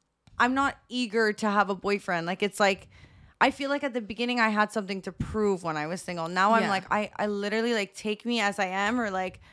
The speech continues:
Speaker 1: walk away and I'm okay.
Speaker 2: Mm-hmm.
Speaker 1: So, like, I think over time, your confidence also, like, I feel like your confidence changes. Like, you
Speaker 2: For sure.
Speaker 1: become a lot more in tune with what you want,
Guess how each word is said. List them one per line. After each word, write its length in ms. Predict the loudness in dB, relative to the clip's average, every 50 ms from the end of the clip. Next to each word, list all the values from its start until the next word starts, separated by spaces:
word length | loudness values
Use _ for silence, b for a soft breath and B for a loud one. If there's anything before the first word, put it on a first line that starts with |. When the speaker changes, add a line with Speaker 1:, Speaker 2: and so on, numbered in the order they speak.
| b b b
Speaker 1:
walk 380 | -4 2 4 6 6 4 4 0
away 380 | -4 -2 0 0 2 0 0 0
and 180 | -2 -2 -2
I'm 180 | -2 -2 -2 -4
okay. 560 | -4 -4 -2 -2 -2 0 -2 -4 -6 -8 -8 -6
Speaker 2:
Mm-hmm. 300 | -6 -4 -4 -4 -4 -6 -8 -10 -12 -16
Speaker 1:
So, 220 | -10 -6 -2 0
like, 220 | 2 2 0 0 -2
I 140 | -2 -2 -2
think 320 | 0 0 0 0 -2 -4 -8 _ _ _ _ _ _ _ _ _ _ _ _ _ _ _ _ _ 0
over 280 | 2 4 6 6 4 4
time, 480 | 2 0 0 2 2 4 4 2 0 -2
your 460 | -6 -4 -2 0 0 0 0 -4 -8 _ _
confidence 920 | -8 0 2 2 2 2 0 0 2 2 2 2 0 -2 -6 -10 -20 -20 _ b b b b b b b b 4
also, 720 | 4 4 4 2 0 0 0 2 2 0 0 -2 -4 -8 _ _ _ _ _ _ _ _ _ _ _ _ _ _ _ _ _ _ _ b b b b b b b -2
like, 80 | 2
I 80 | 2 4
feel 120 | 4 4
like 120 | 4 4 4
your 100 | 2 2
confidence 680 | 2 2 4 4 4 4 4 2 2 2 2 0 0 -2
changes. 760 | -6 -8 -6 -2 -2 -2 -2 -2 -2 -4 -2 -2 -2 -2 -2
Like, 140 | -2 -4 -2
you 120 | -2 -2 0
Speaker 2:
For 40 | 0
sure. 60 | 0
Speaker 1:
become 300 | 2 4 4 4 2 0
a 100 | -2 -2
lot 340 | -2 2 2 4 4 4 4
more 240 | 2 0 -2 -2 -2
in 120 | -2 -4 -8
tune 360 | -6 -4 -4 -2 -2 -2 -2
with 160 | -2 -2 0
what 180 | 4 4 4 4
you 120 | 2 2
want, 400 | 4 6 8 8 8 8 6 2